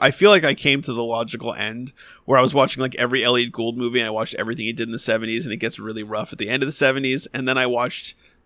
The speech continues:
an eighties canon film he did that was just unwatchable, and he doesn't even look like he's trying in it, and I was like, "All right, maybe I'll start, uh,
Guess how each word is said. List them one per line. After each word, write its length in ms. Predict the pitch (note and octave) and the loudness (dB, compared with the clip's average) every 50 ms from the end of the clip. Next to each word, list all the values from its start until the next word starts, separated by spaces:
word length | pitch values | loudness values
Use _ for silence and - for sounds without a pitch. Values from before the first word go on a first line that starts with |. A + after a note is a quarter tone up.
| _ _ _ _ - | _ _ _ _ -4
an 140 | C3+ C3 - - | -4 -4 -2 2
eighties 840 | A2 B2+ C3+ C3+ C3+ C#3 C#3 C#3 C#3 C#3 D3+ - - - - - _ | 4 4 6 6 6 6 6 6 4 2 -2 -4 -6 -8 -8 -12 _
canon 560 | - - - C#3 C3+ C#3 D3 D#3 D#3 D#3+ D#3+ | -10 -8 -2 2 4 4 6 4 2 0 -2
film 340 | D#3+ - F3 E3 E3+ E3+ E3 | -2 0 0 0 0 0 -2
he 180 | E3+ E3+ E3+ E3 | -4 -4 -4 -2
did 300 | D3+ E3+ E3+ E3+ D#3+ C#3 | -2 0 0 0 0 0
that 160 | D3 B2 A2+ | 0 0 0
was 520 | B2+ B2 A#2 A#2 A#2 - - - - - _ _ _ _ | -2 -4 -4 -4 -6 -8 -8 -8 -8 -12 _ _ _ _
just 480 | _ - D#3 E3+ E3 D3+ D3 - - - - _ _ _ _ - | _ 0 4 6 6 6 6 4 -2 -8 -14 _ _ _ _ 2
unwatchable, 920 | D3 D#3+ E3 D#3 D3+ C3+ B2+ A#2 A#2 B2 B2+ - - C#3+ C3+ C#3+ C#3+ C#3 | 4 4 6 4 4 2 2 2 2 0 0 -2 -6 -4 -2 0 0 0
and 120 | B2 A#2 B2+ | -2 -2 -4
he 100 | C3 C3+ | -4 -2
doesn't 240 | B2 B2+ C3+ C3+ C3+ | -2 -2 -4 -4 -6
even 180 | B2+ B2 B2 | -4 -4 -6
look 140 | A#2 A#2+ - | -8 -6 -6
like 100 | A2+ - | -8 -8
he's 160 | - G#2+ - | -8 -12 -12
trying 440 | - - - A#2+ A2 A2+ A#2 A#2+ A#2+ | -10 -8 -6 -4 -2 -2 -4 -4 -6
in 100 | A#2+ B2 | -4 -4
it, 100 | A#2+ A#2 - | -4 -4 -4
and 60 | F#2 | -6
I 60 | A2 A2 | -8 -8
was 120 | A2 C3+ | -6 -6
like, 120 | B2 - _ | -8 -6 _
"All 100 | - C#3+ | 4 6
right, 220 | C3+ B2+ B2 A#2+ A2+ | 6 6 6 4 4
maybe 220 | B2+ C#3+ D3+ D3+ | 2 2 4 2
I'll 100 | C#3+ C3+ | 0 0
start, 400 | - - - B2+ B2+ B2 A#2+ _ - | -2 0 0 0 0 0 -4 _ -4
uh, 420 | A#2 A2+ A2 G#2+ G#2+ G#2+ G#2+ A2 | -2 -2 -2 -2 -4 -4 -6 -8